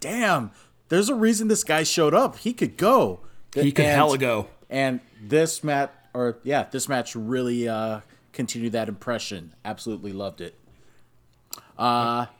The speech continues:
Speaker 1: after this, we have a, uh, looks like a pre-recorded or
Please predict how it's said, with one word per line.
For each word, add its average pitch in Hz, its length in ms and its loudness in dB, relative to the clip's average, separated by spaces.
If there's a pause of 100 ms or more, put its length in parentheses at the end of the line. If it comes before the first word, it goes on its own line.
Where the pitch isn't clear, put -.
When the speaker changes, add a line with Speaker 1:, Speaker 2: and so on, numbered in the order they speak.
(260)
Speaker 1:
after 160 300 4
this, 165 480 2 (640)
we 139 80 0
have 151 300 6
a, 135 400 0 (240)
uh, 113 260 2
looks 123 240 -4
like 147 140 2
a 120 120 2
pre-recorded 151 1000 4 (120)
or 107 400 -4